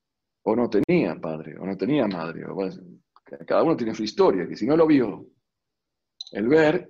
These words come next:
incorpora. Y mucha gente, por distintos motivos, no vimos esto, esto de, de felicitar al otro constantemente. "Qué bien, qué bárbaro". De hecho, yo conocí algunas personas, o maestros también, que eran, se caracterizaban por eso. Los maestros no son los buenos, los que,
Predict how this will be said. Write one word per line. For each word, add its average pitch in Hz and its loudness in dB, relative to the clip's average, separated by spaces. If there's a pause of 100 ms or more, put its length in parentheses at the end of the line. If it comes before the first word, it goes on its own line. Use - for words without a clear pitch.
(160)
incorpora. 101 -2
Y 80 -4
mucha 156 0
gente, 120 -6
por 107 -4
distintos 131 -2
motivos, 123 2
no 175 4
vimos 120 0
esto, 80 -16
esto 101 -10
de, 101 -4
de 95 -10
felicitar 101 -6
al 110 0
otro 98 -4
constantemente. 90 -12
"Qué 147 -2
bien, 113 -6
qué 147 -2
bárbaro". 110 -4 (800)
De 120 2
hecho, 175 2
yo 170 4
conocí 123 4
algunas 110 2
personas, 107 -2
o 90 -6
maestros 101 0
también, 90 -8
que 98 -4
eran, 131 -4 (320)
se - -2
caracterizaban 101 0
por 90 -6
eso. 85 -10
Los 101 -4
maestros 165 0
no 139 -2
son 180 -2
los 101 -2
buenos, 101 0
los 87 -8
que, 82 -12